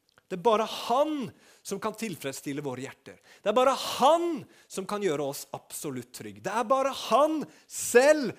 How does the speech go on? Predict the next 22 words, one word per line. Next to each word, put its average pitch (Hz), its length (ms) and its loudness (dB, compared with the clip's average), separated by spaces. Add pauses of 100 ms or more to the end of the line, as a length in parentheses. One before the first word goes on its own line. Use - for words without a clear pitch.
(120)
sånn 262 440 0
som 269 200 -2
han 262 200 4
er. 262 320 0 (920)
Og 156 80 -4
derfor 214 200 -6
står 175 280 -2
det 233 60 0
i - 20 0
Hebreerbrevet 151 520 0
tolv, 139 280 -6
vers 131 160 -6
fjorten: 107 380 -14 (420)
"Legg 180 240 0
vind 285 380 -2 (340)
på 156 80 -4
å 160 80 0
leve 127 220 -2
i 120 40 -14
fred 120 300 -8
med 120 120 -14
alle, 139 360 -12